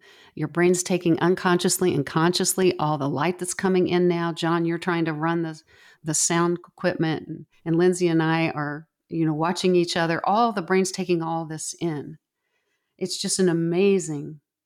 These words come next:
amazing machine. The stress that we're all affecting is causing what I like to call the smoke alarm <laughs> going off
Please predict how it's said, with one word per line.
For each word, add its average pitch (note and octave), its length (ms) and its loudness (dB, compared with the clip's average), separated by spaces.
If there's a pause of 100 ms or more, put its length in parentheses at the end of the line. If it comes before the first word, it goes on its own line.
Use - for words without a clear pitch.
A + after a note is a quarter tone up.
amazing D#3+ 640 2
machine. C#3+ 540 -2 (680)
The D#3+ 180 -8
stress - 560 -4
that D#3 220 -12
we're D3 240 -14
all F#3 360 -4
affecting D#3 720 -16 (360)
is E3 180 -8
causing F#3 720 0 (220)
what E3 240 -4
I F3 140 0
like F3 240 -4
to E3 60 -14
call E3 260 -2
the C#3+ 100 -6
smoke F#3 380 -2
alarm D3 520 0
<laughs> D#3+ 100 -8
going D#3+ 320 2
off A#2 420 -8